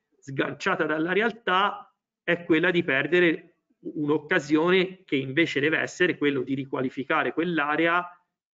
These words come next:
e comunque, insomma, no, di fare questo parcheggio importante a servizio, diciamo, de-, della città. Quindi anch'io in astratto avrei, diciamo, preferito una destinazione d'uso diversa. Il problema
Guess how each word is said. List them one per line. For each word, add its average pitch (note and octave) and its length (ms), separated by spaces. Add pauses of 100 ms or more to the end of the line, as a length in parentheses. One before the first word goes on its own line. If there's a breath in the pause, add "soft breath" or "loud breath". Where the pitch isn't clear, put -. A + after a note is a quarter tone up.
(120)
e - 160
comunque, E3+ 480
insomma, C3 380
no, D3+ 260
di B2+ 80
fare D3+ 800
questo C#3 260
parcheggio C3 960 (380)
importante D#3 760
a C3+ 60
servizio, C3 680
diciamo, C3 640
de-, C3 160
della B2 240
città. - 680 (220)
Quindi F3 300
anch'io G3+ 760
in D#3+ 160
astratto D#3 960
avrei, D3+ 640
diciamo, C#3+ 560
preferito D3+ 840
una C#3 180
destinazione C#3 720
d'uso C#3 240
diversa. B2+ 760
Il D3 160
problema E3+ 720